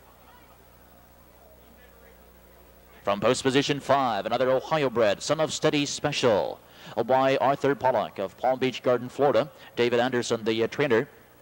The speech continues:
Two-year-old best at Lexington, one fifty-three and three,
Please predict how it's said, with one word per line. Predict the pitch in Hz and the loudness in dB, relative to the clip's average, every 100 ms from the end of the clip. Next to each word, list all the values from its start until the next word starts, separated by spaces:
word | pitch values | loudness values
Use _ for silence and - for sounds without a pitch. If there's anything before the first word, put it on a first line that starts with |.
| - - - | -20 -16 0
Two-year-old | 202 170 160 | 2 2 2
best | 143 170 - | 0 -2 -4
at | 135 | -2
Lexington, | 120 160 147 135 135 135 | -2 -4 -4 -4 -2 0
one | 127 139 | -2 0
fifty-three | 151 139 - 147 143 | 0 0 -2 0 0
and | 131 | 0
three, | - 147 117 120 | 0 2 2 -2